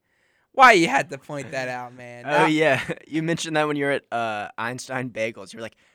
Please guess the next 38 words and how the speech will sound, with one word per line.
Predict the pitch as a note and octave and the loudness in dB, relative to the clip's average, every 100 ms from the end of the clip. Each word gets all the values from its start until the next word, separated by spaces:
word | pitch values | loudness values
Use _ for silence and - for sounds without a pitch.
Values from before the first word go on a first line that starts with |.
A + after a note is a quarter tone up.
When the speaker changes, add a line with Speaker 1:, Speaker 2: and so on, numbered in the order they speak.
| _ _ - | _ _ -8
Speaker 2:
"I'm | |
not | B2+ C3 | -6 -4
trying | C3+ C3+ | -4 -4
to | |
look | C3+ C3 | -6 -6
like | C#3 - | -8 -6
the | B2 | -6
Riddler | B2+ C3+ B2+ A#2 | -4 -4 -4 4
out | |
Speaker 1:
Yeah. | F#3+ G3 G3 F#3+ F3 - | 8 10 10 10 8 6
<laughs> | A3 G3 | 2 0
Speaker 2:
here." | B2+ C3+ - | -2 -6 -8
<laughs> | F#4 - - _ - - - - _ | -18 -20 -20 _ -20 -20 -20 -20 _
Speaker 1:
That's | D#3+ E3 | -2 -2
now | F3 E3+ E3+ | 2 6 6
all | C#3+ E3 | 8 8
I | D#3+ | 8
can | D#3+ D3+ | 4 -10
think | - C#3+ C3+ | -10 -10 -10
about | B2 B2 A#2 | -4 -2 -2
whenever | A#2+ A#2+ A#2+ | -4 -10 -8
I | A#2+ | -10
don't | A#2 A#2+ | -10 -12
have | A#2+ A#2 | -12 -14
my | A#2 | -16
glasses. | A2+ A#2+ A#2 - | -18 -16 -16 -16
It | C#3+ | -14
was | D3+ | -10
a | |
no | C#3+ C#3+ | 0 0
glasses | C3 B2 B2 - - | 0 -2 -2 -4 -18
week | A#2 A2+ | -20 -20
for | - | -20
me. | A2+ A2+ | -20 -20
I | |
kept | A2+ B2+ A#2 | -16 -16 -16
forgetting | A#2 A#2+ A2+ A2 | -20 -20 -20 -20
'em. | G#2+ A#2 | -20 _